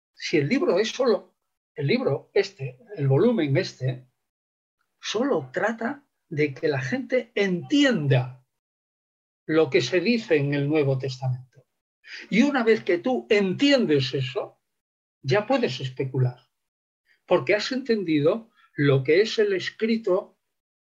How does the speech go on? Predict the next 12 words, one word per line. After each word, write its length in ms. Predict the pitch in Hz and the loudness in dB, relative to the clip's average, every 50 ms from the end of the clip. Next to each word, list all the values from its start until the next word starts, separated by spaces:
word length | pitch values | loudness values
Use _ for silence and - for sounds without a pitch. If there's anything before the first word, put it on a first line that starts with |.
| _ _ | _ _
fundacional, 1000 | - - - 233 233 185 151 156 156 151 135 - - 165 156 151 156 190 233 240 | -8 0 4 4 4 4 4 2 2 2 0 0 -2 0 2 2 2 2 4 4
lo 160 | 226 170 139 | 4 4 4
que 120 | 160 147 | 4 2
nos 200 | 139 139 131 131 | 2 2 0 -2
ha 120 | 190 185 - | -2 0 2
quedado 440 | 226 214 196 214 165 175 226 240 | 2 2 4 2 4 6 4 4
del 400 | 208 190 180 175 175 151 131 - - | 6 6 6 6 4 2 0 -6 -4
cristianismo 1120 | - 190 170 170 147 127 - - 165 156 143 156 214 247 226 - - 160 160 180 220 226 - - - _ | -4 -2 -2 -2 -4 -6 -4 0 0 0 0 0 -2 -4 -4 -6 -10 -8 -6 -6 -6 -6 -8 -18 -6 _
que 120 | - 156 | 2 2
a 60 | 135 | 4
la 140 | 143 143 139 139 | 4 2 2 2
larga 580 | 147 160 196 196 - 208 233 254 - - _ | 4 2 2 2 0 0 -2 -2 -2 -8 _